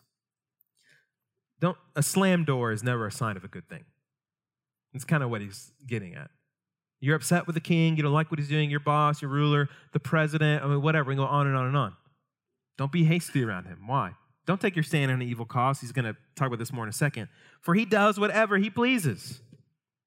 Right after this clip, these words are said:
Don't barge out. Don't flip out.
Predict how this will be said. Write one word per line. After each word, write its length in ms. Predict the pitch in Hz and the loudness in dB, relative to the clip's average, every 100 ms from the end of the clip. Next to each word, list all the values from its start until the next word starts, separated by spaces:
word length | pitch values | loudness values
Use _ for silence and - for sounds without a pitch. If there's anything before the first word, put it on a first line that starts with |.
| _ _ _ _ _ _ | _ _ _ _ _ _
Don't 240 | 170 233 | 0 0
barge 580 | 196 180 190 226 - - _ _ _ _ _ _ _ _ _ | 0 2 2 0 -4 -18 _ _ _ _ _ _ _ _ _
out. 300 | 151 165 190 | -2 -2 -2
Don't 240 | 175 214 - | -4 -6 -8
flip 460 | - 160 165 220 - _ _ | -8 2 4 4 -2 _ _
out. 300 | 151 156 190 | 0 2 0